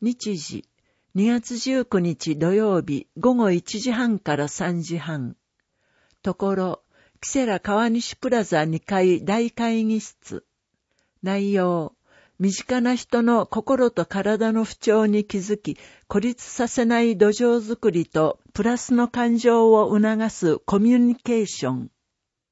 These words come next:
申し込み、電話で、二月十五日火曜日までに地域福祉課へ。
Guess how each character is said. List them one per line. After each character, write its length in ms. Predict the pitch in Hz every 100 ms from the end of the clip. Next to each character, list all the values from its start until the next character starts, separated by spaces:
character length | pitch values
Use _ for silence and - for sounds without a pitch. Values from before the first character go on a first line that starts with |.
| _ _ _ _ -
申 160 | 214
し 180 | 214 - -
込 140 | 196
み、 280 | 196 190 -
電 320 | 160 208 226 214
話 160 | 202
で、 300 | 180 180 - _ _ _ _ -
二 140 | 185 220
月 320 | 254 - 226
十 260 | 240 254
五 160 | 226 202
日 320 | 175 147 156
火 180 | - 196
曜 260 | 233 247 240
日 140 | 185
ま 160 | 160 156
で 160 | 156
に 220 | 151 147
地 280 | - 214 226
域 220 | 233 233
福 280 | 226 - 208
祉 220 | - -
課 200 | - 170
へ。 240 | 156 143